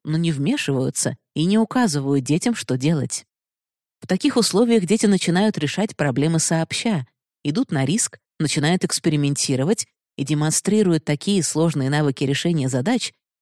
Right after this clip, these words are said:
каких я никогда не видела у детей в американских дошкольных учреждениях. В этих школах дети сами бросали себе вызов и учились, потому что им дали возможность свободно играть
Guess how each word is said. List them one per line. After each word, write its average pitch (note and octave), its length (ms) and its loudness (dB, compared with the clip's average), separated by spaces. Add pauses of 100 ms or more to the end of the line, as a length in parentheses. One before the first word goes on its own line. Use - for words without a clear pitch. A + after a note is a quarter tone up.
каких A3 380 0
я G#3 80 4
никогда F#3 500 2
не D#3+ 160 2
видела D3+ 300 2
у C#3 80 2
детей C#3 280 0
в F#3 60 2
американских E3 720 0
дошкольных C3 500 -2
учреждениях. D3 840 0 (760)
В C#3+ 140 0
этих A#3 240 2
школах A#3 480 2
дети F#3+ 240 2
сами F#3+ 340 2
бросали D3+ 420 0
себе E3 300 2
вызов E3+ 420 0 (200)
и C3 80 -4
учились, D#3+ 500 -2
потому C#3 320 0
что - 140 -2
им D3 120 2
дали D3+ 220 2
возможность D3 680 2 (220)
свободно C#3+ 720 2
играть E3 440 0